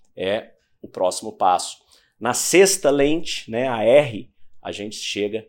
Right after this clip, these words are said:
na lente da resiliência, da resistência, da persistência. Como disse Epiteto, é, se a vida fosse definida em duas palavras, as palavras seriam persistir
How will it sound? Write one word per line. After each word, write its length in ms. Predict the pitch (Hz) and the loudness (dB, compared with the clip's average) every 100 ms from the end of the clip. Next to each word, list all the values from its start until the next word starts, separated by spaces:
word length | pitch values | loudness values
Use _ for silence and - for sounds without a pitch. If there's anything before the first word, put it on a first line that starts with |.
| _ - | _ -14
na 100 | 98 | -12
lente 460 | 98 95 95 - | -10 -12 -14 -14
da 80 | 87 | -14
resiliência, 1200 | - - 190 185 170 156 127 104 104 - - - _ - - | -14 0 0 2 -4 -2 0 -2 -4 -8 -14 -18 _ -20 -14
da 80 | 95 | -14
resistência, 1080 | 87 110 113 110 - - 98 101 - - - _ | -8 -8 -8 -10 -10 -8 -8 -8 -10 -14 -20 _
da 140 | 92 85 | -16 -10
persistência. 1000 | - 165 - 104 - 73 - - - _ _ _ _ | -6 -4 -6 -10 -12 -16 -14 -16 -18 _ _ _ _
Como 180 | _ 92 | _ -8
disse 220 | 95 98 | -6 -6
Epiteto, 600 | 113 101 - 113 143 101 _ _ _ - | -6 -8 -4 -2 -2 -8 _ _ _ -2
é, 220 | 101 107 | 0 0
se 120 | - | 0
a 60 | 101 | 0
vida 180 | 101 120 | 0 -6
fosse 240 | 117 - | -6 -6
definida 680 | 117 - 117 104 120 156 120 | -6 -6 -8 -4 -2 0 -2
em 100 | 107 | -4
duas 240 | 104 107 - | -6 -6 -4
palavras, 720 | 95 92 120 127 107 - - | -2 0 0 0 -2 -10 -12
as 100 | - | -14
palavras 420 | - 95 98 - | -12 -12 -12 -14
seriam 260 | 107 107 110 | -12 -10 -12
persistir 960 | - 120 120 113 - - 127 151 - | -10 -8 -8 -12 -12 -10 -8 -10 -12